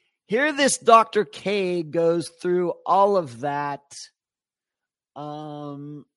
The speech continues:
you know, getting a truck cash, getting the license plate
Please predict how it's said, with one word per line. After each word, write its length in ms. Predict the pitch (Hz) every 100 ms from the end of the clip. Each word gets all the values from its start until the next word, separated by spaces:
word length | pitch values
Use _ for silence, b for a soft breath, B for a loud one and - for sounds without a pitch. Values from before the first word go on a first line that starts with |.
| _ _ _ _ _ _ _ _ -
you 140 | 165
know, 160 | 170 160
getting 400 | 127 202 226 226
a 40 |
truck 460 | - - 196 190 -
cash, 680 | 160 160 160 160 - - - _ _ _ 180
getting 260 | 214 233
the 80 | 226
license 540 | 196 190 180 - 160
plate 320 | - 165 160